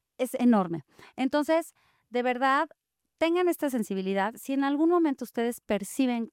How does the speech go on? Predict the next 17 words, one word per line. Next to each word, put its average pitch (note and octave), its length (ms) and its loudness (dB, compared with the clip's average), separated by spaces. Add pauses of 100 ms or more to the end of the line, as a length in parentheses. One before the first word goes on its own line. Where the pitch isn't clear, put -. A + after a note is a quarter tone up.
que A#3 140 -4
hay C4+ 180 0
algo B3 320 0
con F#3 240 -8
sus - 240 -12
hijos, F#3+ 280 -8
un A#3+ 100 -6
foco - 300 -6
rojo, A3 420 -8 (320)
no B3+ 180 4
dudan B3 320 0
ir A3 100 -6
con G3+ 160 -10
un G3 100 -10
especialista, E3+ 680 -12
de F#3+ 100 -8
verdad. G3 300 -2